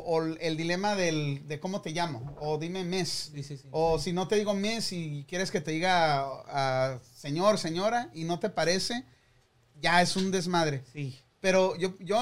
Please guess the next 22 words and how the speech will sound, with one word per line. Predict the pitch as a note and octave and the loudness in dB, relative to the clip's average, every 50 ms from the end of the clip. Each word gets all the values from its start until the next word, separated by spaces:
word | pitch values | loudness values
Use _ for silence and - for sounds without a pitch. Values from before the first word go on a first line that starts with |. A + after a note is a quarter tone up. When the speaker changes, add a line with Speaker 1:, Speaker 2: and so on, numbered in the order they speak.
| C4 C4+ | 2 2
Speaker 1:
honestamente | A#3+ A3+ A3 G#3+ B3+ A#3+ A#3+ A#3+ A3 A3 A#3+ | 0 0 -2 -2 -2 -2 -2 -4 -4 -4 -6
pienso | - - A3 A3 G#3 - A#3+ A3+ - | -6 -6 -6 -6 -4 -6 -6 -8 -6
que | - F#3 E3 D3+ - C#3+ | -6 -6 -4 -6 -6 -8
de | D3 D#3+ D#3 | -6 -4 -4
las | D#3 D#3 D3+ | -4 -4 -4
dos | C#3+ C3+ - - | -6 -8 -6 -4
partes | F#3+ F#3+ F#3+ F#3+ G#3+ G#3+ G3+ | -4 -4 -4 -4 -4 -4 -4
se | - E3+ | -2 -2
debería, | D#3 D3 D3+ D#3 D#3 E3+ | -2 -2 0 0 0 0
oh, | G3 G3+ | 0 0
si, | - - F3+ E3+ E3+ | -2 -4 -6 -8 -8
si, | D#3 - E3 D#3 C#3+ - - _ _ _ _ _ _ _ _ - - - | -8 -8 -8 -8 -10 -12 -16 _ _ _ _ _ _ _ _ -20 -20 -20
si | - E3 D#3 | -20 -20 -12
te | - E3 | -8 -6
digo, | E3+ F#3 F#3+ F3 E3+ E3 | -2 0 2 2 2 0
señora, | - - E3 E3+ G3 A#3 B3 A#3+ G#3+ F3 D3+ C#3+ - _ _ - - _ | 0 -2 -4 -2 -2 0 2 2 0 0 -2 -6 -10 _ _ -20 -20 _
y | D#3+ D#3 | -14 -8
tú | - F#3 F#3+ | -4 -2 -2
dices, | F#3+ F#3 - F3+ D#3+ D3 | 0 0 -2 -4 -4 -2
no, | F#3+ A#3+ A#3 | -2 -2 0
güey, | A3+ G#3 E3+ D3+ | 0 -2 -2 -2
dime | D3+ E3+ F#3 G3+ A3+ A#3+ A3 G3 D#3 - | -2 -2 -2 -2 -2 0 0 -2 -2 -4